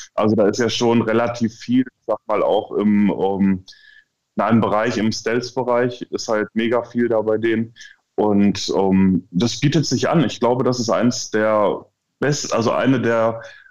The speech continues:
besten Anlagen dafür, vor allem was Blicke von außen angeht und sowas. Also es ist schon sehr abgeschottet.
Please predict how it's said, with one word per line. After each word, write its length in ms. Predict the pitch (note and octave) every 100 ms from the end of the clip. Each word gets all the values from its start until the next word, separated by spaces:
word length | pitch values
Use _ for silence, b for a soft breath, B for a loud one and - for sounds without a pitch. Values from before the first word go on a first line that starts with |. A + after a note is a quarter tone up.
| -
besten 320 | C#3 - -
Anlagen 840 | - C#3 D#3+ C3+ C3+ C#3+ E3 D#3+ -
dafür, 420 | A#2 A#2 C3 C3
vor 220 | C3+ B1+
allem 460 | F#2+ B2 B2+ B2 D#2+
was 320 | A2+ - -
Blicke 240 | C#3 C#3
von 200 | C3+ A#2+
außen 340 | D#2+ A2 C#3 -
angeht 320 | B2 C3 B2+
und 120 | A2+
sowas. 260 | A2+ A#2 A#2
Also 240 | A2 G#2 G2+
es 80 |
ist 40 | B2+
schon 140 | C#3
sehr 140 | B2 A2
abgeschottet. 640 | - C#3 - C#3+ D3 -